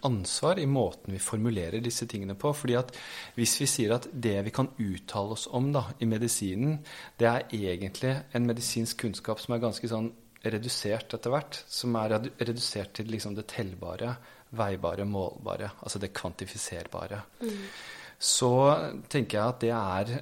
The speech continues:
Speaker 1: det kan være, <clears throat> det, det trenger vi selvfølgelig også. Vi trenger empiriske studier, vi trenger kvantifiserbare,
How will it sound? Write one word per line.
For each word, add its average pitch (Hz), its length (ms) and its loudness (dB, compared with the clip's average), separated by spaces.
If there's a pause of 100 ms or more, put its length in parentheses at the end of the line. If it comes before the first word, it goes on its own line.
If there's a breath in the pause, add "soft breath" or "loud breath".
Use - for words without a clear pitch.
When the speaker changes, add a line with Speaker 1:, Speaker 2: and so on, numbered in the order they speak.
Speaker 1:
det 117 240 2
kan 147 140 0
være, 117 500 2 (240)
<clears throat> 123 800 6
det, 131 180 6
det 147 160 6
trenger 98 360 0
vi 117 80 0
selvfølgelig 139 400 2
også. 190 280 4
Vi 143 100 2
trenger 110 340 0
empiriske 101 680 -2
studier, 113 380 -2
vi 180 120 -4
trenger 98 280 -6
kvantifiserbare, 104 920 -6